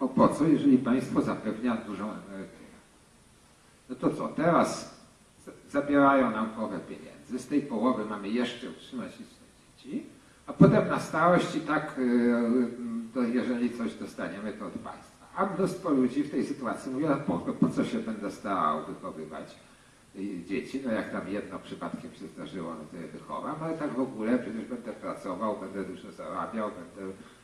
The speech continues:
będę miał dużo emerytur”. Proszę państwa, to, ten mechanizm powoduje to,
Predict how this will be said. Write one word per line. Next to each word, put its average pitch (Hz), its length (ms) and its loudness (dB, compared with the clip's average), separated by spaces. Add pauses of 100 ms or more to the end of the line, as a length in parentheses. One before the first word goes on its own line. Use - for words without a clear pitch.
(160)
będę 90 340 -12
miał 90 120 -6
dużo - 220 -12
emerytur”. 87 560 -12 (1400)
Proszę 165 180 2
państwa, - 540 -4
to, 131 460 4 (400)
ten 196 180 6
mechanizm 127 680 0 (320)
powoduje 127 720 -4
to, - 180 -10